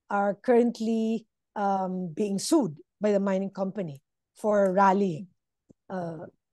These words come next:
and asserting their rights against the mining companies. And we are defending them. So you can see in this photograph how proud they are of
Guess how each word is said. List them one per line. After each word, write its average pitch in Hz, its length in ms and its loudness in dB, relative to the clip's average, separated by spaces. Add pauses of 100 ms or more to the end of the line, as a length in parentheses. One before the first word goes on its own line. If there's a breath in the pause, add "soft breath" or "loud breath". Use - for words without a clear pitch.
(260)
and 208 320 4
asserting 226 420 2
their 196 140 4
rights - 600 0
against 190 360 0
the 185 60 -2
mining 175 260 0
companies. 165 640 -8
And 175 280 -4 (320)
we 233 100 4
are 226 100 6
defending 180 520 0
them. 151 220 -4 (520)
So - 140 -2
you 214 100 4
can 220 220 2
see 262 240 0
in 240 80 2
this 220 240 -4
photograph 185 640 -2 (460)
how 214 320 -2
proud 214 340 6
they 269 140 4
are 190 300 0 (500)
of 180 260 -8